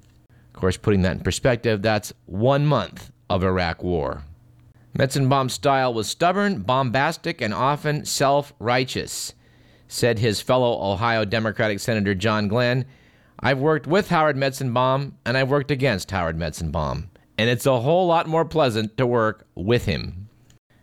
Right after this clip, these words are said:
After leaving the Senate, Metzenbaum became chairman of the Consumer Federation of America, holding that position to his death. And speaking of, uh, consumer advocates, let's talk about, let's talk about some non-consumer advocates.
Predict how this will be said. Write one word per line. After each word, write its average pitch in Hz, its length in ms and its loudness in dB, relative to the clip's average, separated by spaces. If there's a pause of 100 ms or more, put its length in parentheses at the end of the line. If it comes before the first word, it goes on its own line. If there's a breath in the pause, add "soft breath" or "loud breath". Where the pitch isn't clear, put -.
(140)
After 104 200 -2
leaving 123 240 2
the 117 100 2
Senate, 139 340 0
Metzenbaum 117 520 0
became 104 320 -2
chairman 147 400 0
of 107 140 -2
the 104 100 0
Consumer 135 560 2
Federation 110 580 0
of 98 80 -2
America, 104 560 0 (320 soft breath)
holding 117 320 0
that 107 220 0
position 95 540 0 (180)
to 95 100 0
his 87 140 0
death. - 440 -4 (600 soft breath)
And 117 80 -8
speaking 143 340 0
of, 104 220 2
uh, 98 80 0
consumer 113 420 0
advocates, 120 500 -2
let's 143 120 -4
talk 143 180 0
about, 123 340 0 (120)
let's - 80 -16
talk 220 160 0
about 180 160 2
some 127 200 0
non-consumer 123 760 0
advocates. 92 760 -4